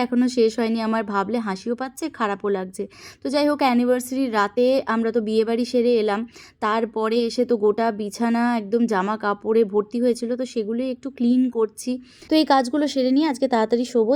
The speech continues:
যাতে কাল সকালে তাড়াতাড়ি উঠতে পারি, কারণ কালকে আমি আর পিঙ্গল একটা ভালো কাজ করতে যাচ্ছি। মানে, আহ, অনেক দিনের ইচ্ছে ছিল আমার আর পিঙ্গলের যে একটু বাচ্চাদের জন্য কিছু করব,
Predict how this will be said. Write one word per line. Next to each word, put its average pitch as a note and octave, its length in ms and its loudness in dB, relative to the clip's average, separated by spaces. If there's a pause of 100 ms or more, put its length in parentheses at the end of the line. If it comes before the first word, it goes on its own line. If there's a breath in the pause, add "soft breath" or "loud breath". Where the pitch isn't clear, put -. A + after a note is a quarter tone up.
যাতে A3+ 220 2
কাল G#3 100 -2 (120)
সকালে A3+ 240 0 (100)
তাড়াতাড়ি A3 420 2
উঠতে G3 260 -4
পারি, G3 140 0 (120)
কারণ G#3+ 240 4 (480 loud breath)
কালকে A3+ 340 2 (220)
আমি A3 220 4
আর A#3 160 2
পিঙ্গল A3 360 4 (260)
একটা B3 180 -6 (100)
ভালো G3+ 160 4 (100)
কাজ F#3+ 100 0 (100)
করতে G3 300 -2
যাচ্ছি। G3 260 -4 (140)
মানে, A#3 240 2 (100)
আহ, - 560 -4 (160)
অনেক D#4+ 220 2 (100)
দিনের C#4+ 300 6
ইচ্ছে B3 280 -6
ছিল C4+ 120 -4 (140)
আমার A#3 220 0
আর A#3+ 120 0
পিঙ্গলের A3+ 420 2 (100)
যে A#3 120 4 (400)
একটু - 140 -10 (140)
বাচ্চাদের A#3 600 -2
জন্য B3 160 4 (140)
কিছু B3 160 -6 (120)
করব, G3 220 2